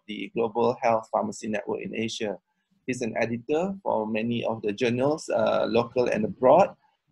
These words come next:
a prolific writer, and, uh, recipient of many international academic scholarships, grants, and also recently awarded, uh, a professor by,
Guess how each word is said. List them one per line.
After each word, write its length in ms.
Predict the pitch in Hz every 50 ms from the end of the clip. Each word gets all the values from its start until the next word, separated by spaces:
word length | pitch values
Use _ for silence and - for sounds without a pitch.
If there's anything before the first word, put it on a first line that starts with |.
| - -
a 60 | 104
prolific 580 | - - 120 113 113 113 117 - 127 120 120 -
writer, 640 | - 110 104 107 110 - - 143 143 156 175 190 214 - - _ _
and, 580 | - 117 110 110 110 107 107 110 110 110 107 - -
uh, 240 | - 104 104 104 104
recipient 600 | 107 113 - - - - - 143 135 131 131 127 -
of 200 | 117 113 117 -
many 320 | 117 113 117 120 123 123
international 920 | 120 117 117 110 110 107 113 - - - 123 117 113 117 117 117 113 113 - _ _ _ _ _ -
academic 460 | 131 139 139 113 117 113 110 110 -
scholarships, 640 | - - - 110 104 104 104 - - 127 120 - - - -
grants, 560 | 117 117 113 113 113 110 117 117 120 - - _ - -
and 240 | 107 107 107 110 - -
also 720 | 117 113 110 110 - - - 113 110 113 113 107 107 107 - - _ _ _ _ _
recently 440 | - 113 113 117 131 117 117 117 117
awarded, 500 | 110 107 101 107 110 104 101 113 107 - - - _ -
uh, 460 | - 57 62 60 62 65 64 64 64 62 - _ _ _ -
a 100 | - -
professor 800 | - - 117 120 - 123 120 120 - - 131 120 117 117 120 120 120 _ _ _ _ _ _ _
by, 640 | 101 120 120 110 107 107 104 104 101 104 104 -